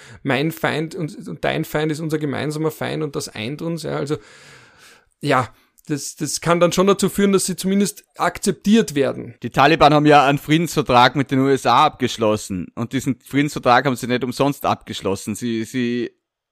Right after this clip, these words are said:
Speaker 2: haben Zugeständnisse von den Amis und die Amis haben Zugeständnisse von ihnen und deshalb waren ja die Amerikaner auch so erpicht darauf, jetzt, äh, da nicht, da haben wir die Taliban nieder-,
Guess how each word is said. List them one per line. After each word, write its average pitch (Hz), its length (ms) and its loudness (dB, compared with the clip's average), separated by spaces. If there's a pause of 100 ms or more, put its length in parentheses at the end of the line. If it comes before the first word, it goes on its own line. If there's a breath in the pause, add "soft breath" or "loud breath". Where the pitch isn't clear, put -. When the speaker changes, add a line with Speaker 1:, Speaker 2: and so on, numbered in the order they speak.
Speaker 2:
haben 120 360 -2
Zugeständnisse 139 760 -2
von 123 140 -2
den 117 100 -2
Amis 139 380 0
und 147 100 -8
die 135 80 -4
Amis 123 300 0
haben 131 120 -6
Zugeständnisse 127 680 -12
von 113 160 -4
ihnen 147 320 -6 (240 soft breath)
und 123 100 -6
deshalb 135 300 -2
waren 120 160 -2
ja 202 100 -2
die 131 160 0
Amerikaner 113 600 0
auch 117 100 -2
so - 100 -4
erpicht - 400 -6
darauf, 110 380 -2
jetzt, - 480 -10 (160)
äh, - 60 -14 (400)
da 110 160 0
nicht, 113 220 -2
da 120 80 -2
haben 117 120 -2
wir 110 80 -4
die 107 80 -6
Taliban 110 440 -2
nieder-, 110 260 -4